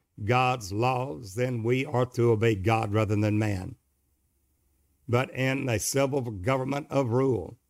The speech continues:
even though they are the basis of sorts ruling the nations, it says, we are to obey and be subject to these higher powers, to magistrates, to governors, and even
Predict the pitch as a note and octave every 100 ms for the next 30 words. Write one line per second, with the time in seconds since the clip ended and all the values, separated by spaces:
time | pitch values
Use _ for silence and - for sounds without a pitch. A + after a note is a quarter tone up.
0 | _ _ _ _ _ _ - A#2+ C3 C#3
1 | C3 C3+ C#3+ C3 C#3+ E3 G3 _ _ _
2 | _ _ A2+ B2 B2+ C3 A#2+ B2+ G#2+ C3+
3 | D3 - C3 - A#2+ - C3+ B2 - A#2
4 | C3 C#3 B2 C3+ D3 C#3+ A2+ F#2+ G#2 -
5 | F#2+ - - _ _ _ _ _ - A2+
6 | A2+ A2 G#2 A2 G#2+ G#2+ A#2+ A#2+ A2+ B2
7 | A#2 - C#3 A#2+ G#2+ A#2+ B2 A2 G#2+ G#2
8 | F#2+ F#2+ D2+ D#2 - _ _ _ _ C3
9 | C3+ B2+ A2 - G#2+ F2+ - C#3+ B2 A2+
10 | F2+ - - - _ _ _ _ _ _
11 | _ _ _ _ _ _ _ _ - A#2+
12 | B2+ C#3 D3+ C3 A2+ B2+ D3+ C#3+ E2+ -